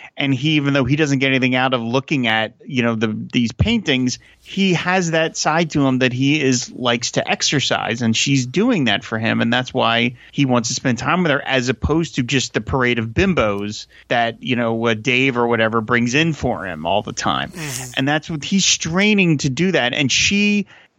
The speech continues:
Speaker 1: can't quite see that, and so she keeps pushing him further than where he's ready to go. And then, of course, as we see, uh, he's so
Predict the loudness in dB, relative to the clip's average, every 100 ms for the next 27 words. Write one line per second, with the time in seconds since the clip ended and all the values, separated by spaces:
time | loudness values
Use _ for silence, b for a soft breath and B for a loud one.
0 | -16 -10 0 0 0 -2 0 2 2 0
1 | 2 2 4 2 2 0 0 -4 0 0
2 | 2 2 2 0 0 -2 0 0 2 2
3 | 4 2 0 -10 -2 2 2 2 2 2
4 | 2 4 2 2 2 0 2 2 2 -2
5 | -2 0 2 2 -4 -14 B B B B
6 | -2 0 0 -2 -2 -2 0 0 0 2
7 | 2 4 4 2 -4 -4 0 0 0 0
8 | 0 2 2 0